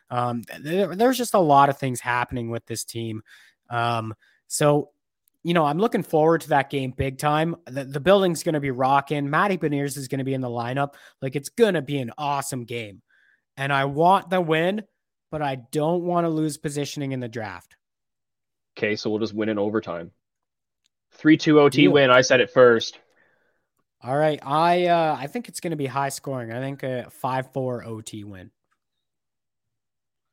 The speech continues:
Speaker 2: I should have
Speaker 1: Matty
Speaker 2: gone with
Speaker 1: Beniers.
Speaker 2: that. That sounds so much better.
Speaker 1: One goal, two assists. Woo-hoo-hoo.
Speaker 2: So you think the
Speaker 1: Yeah,
Speaker 2: guy's
Speaker 1: this
Speaker 2: just gonna
Speaker 1: game's
Speaker 2: pop off with four points in two games?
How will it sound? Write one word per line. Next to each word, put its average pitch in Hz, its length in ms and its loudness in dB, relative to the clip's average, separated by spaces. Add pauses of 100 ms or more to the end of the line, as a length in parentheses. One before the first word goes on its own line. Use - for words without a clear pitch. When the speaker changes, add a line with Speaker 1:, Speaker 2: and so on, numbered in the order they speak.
(120)
Speaker 2:
I 110 60 -16
should 110 140 -14
have 110 40 -8
Speaker 1:
Matty 120 200 -4
Speaker 2:
gone 113 120 -8
with 110 100 -6
Speaker 1:
Beniers. 101 120 -8
Speaker 2:
that. - 140 -14 (160)
That 101 100 -12
sounds 95 240 -12
so - 100 -14
much - 220 -18
better. - 280 -18 (440)
Speaker 1:
One 120 220 -6
goal, 117 200 -4
two - 180 -10
assists. - 600 -12 (1300)
Woo-hoo-hoo. 349 920 -2 (280)
Speaker 2:
So - 140 -10
you 113 100 0
think 117 160 -2
the 127 80 0
Speaker 1:
Yeah, 107 140 2
Speaker 2:
guy's 110 140 4
Speaker 1:
this 127 80 -6
Speaker 2:
just 110 120 -4
gonna 113 120 0
Speaker 1:
game's - 100 -10
Speaker 2:
pop 107 240 4
off 101 260 0
with 104 100 -14
four 101 300 -2
points 98 360 -6
in 98 80 -8
two 101 180 -10
games? 90 400 -12